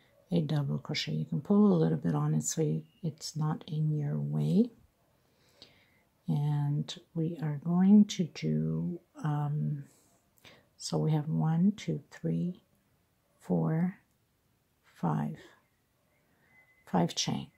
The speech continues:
We're going back inside and do double crochet. Two chain separation, back inside of the circle,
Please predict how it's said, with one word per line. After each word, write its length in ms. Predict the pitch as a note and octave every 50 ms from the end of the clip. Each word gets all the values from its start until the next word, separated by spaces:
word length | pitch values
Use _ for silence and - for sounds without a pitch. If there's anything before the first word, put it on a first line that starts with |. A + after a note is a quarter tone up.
| _ _ _ _ _
We're 260 | - E3+ - - - E3
going 220 | D#3+ D#3+ D#3+ D#3
back 260 | D3+ D#3 D#3 D3+ -
inside 680 | E3+ D#3 D#3 D#3+ - - - D#3+ D#3 D#3+ D#3+ E3 F3+ F#3+ - - - _ _ _ _ _ _ _ _ _ _ _ _ _ _ _ _ _ _ _ _ _ _ _ _ _ _ _ _ _ _ _ _ _ _ _ _ _ _ _ _ _ _ _ _ _ _ - _
and 160 | F3+ E3 D#3+ D#3
do 200 | D#3+ D#3 D3+ D3
double 340 | - D#3+ D#3 D3 C#3 D#3
crochet. 580 | - - - F3 E3 - - - - - D3 C3 - _ _ _ _ _ _ _ _ _ _ _ _ _ - - - - - _ _ _ _ -
Two 240 | - - G3 F#3+
chain 340 | - - - E3+ D#3 E3 D#3+
separation, 920 | - - - E3+ - - - - - D#3+ D#3+ - - - F3+ G3+ A3 A3 G#3+ - - _ _ _ _ _ _
back 240 | - D#3+ D#3+ C#3+ -
inside 460 | F3+ E3 D#3+ D#3+ - - E3 D3+ D#3
of 120 | D#3+ D#3+ D#3
the 120 | D#3 D3+
circle, 640 | - - - D#3+ D#3+ E3 - - G3 G#3+ A#3+ B3